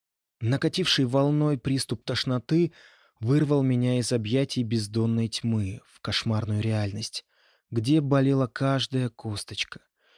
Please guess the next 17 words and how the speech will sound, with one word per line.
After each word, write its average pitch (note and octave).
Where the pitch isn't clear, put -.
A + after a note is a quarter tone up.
где B2
скручивала C#3
жгутом B2
мышцы C3
и C3+
где B2
до A#2
гула D3
в C3
голове B2+
сдавливала G2+
виски. A2+
Рокот C3
мотора C3
обрушился C#3
на C3
мои C3